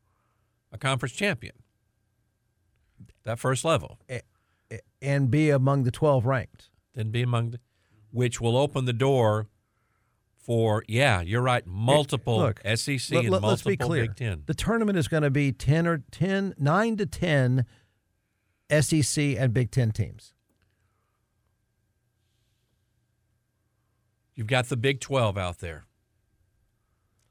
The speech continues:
Speaker 2: You had Florida State out there,
Speaker 1: You've got
Speaker 2: too.
Speaker 1: the A C C out
Speaker 2: Uh-huh.
Speaker 1: there.
Speaker 2: Okay.
Speaker 1: Yeah.
Speaker 2: And how'd that work out for them?
Speaker 1: Yeah. Didn't work out very
Speaker 2: They
Speaker 1: well.
Speaker 2: went undefeated, <laughs> and they
Speaker 1: They
Speaker 2: got
Speaker 1: went undefeated.
Speaker 2: they went
Speaker 1: You're
Speaker 2: undefeated.
Speaker 1: staying home.
Speaker 2: You're staying home, exactly.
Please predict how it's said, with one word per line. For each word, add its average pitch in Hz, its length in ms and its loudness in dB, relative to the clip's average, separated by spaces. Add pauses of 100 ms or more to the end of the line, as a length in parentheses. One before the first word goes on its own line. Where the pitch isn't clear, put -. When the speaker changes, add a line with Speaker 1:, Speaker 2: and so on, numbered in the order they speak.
(760)
Speaker 2:
You 135 80 0
had 139 140 0
Florida 165 260 4
State 170 260 -2
out 110 220 0
there, 110 100 2
Speaker 1:
You've 104 60 0
got 127 120 4
Speaker 2:
too. 156 60 2
Speaker 1:
the 127 140 2
A 139 100 4
C 120 220 -2
C 101 280 -2
out 98 160 0
Speaker 2:
Uh-huh. 120 100 4
Speaker 1:
there. 82 240 -4 (1300)
Speaker 2:
Okay. 156 260 -6 (140)
Speaker 1:
Yeah. 104 300 -4 (220)
Speaker 2:
And 127 100 0
how'd 151 120 4
that 139 120 0
work 147 200 0
out 143 180 -2
for 156 80 -6
them? 165 280 -6
Speaker 1:
Yeah. 73 280 -14 (320)
Didn't 113 180 -6
work 110 200 -4
out 113 140 -2
very 120 200 -2
Speaker 2:
They 165 80 4
Speaker 1:
well. 175 60 6
Speaker 2:
went 190 100 4
undefeated, 185 640 4
<laughs> 208 220 4
and 226 80 2
they 226 80 6
Speaker 1:
They - 80 2
Speaker 2:
got 226 100 6
Speaker 1:
went 190 120 6
undefeated. 131 420 0
Speaker 2:
they 175 60 4
went 190 120 6
Speaker 1:
You're 196 40 6
Speaker 2:
undefeated. 190 360 4
Speaker 1:
staying 175 120 0
home. 160 440 -2 (140)
Speaker 2:
You're 156 160 0
staying 226 320 4
home, 185 260 6
exactly. 196 300 4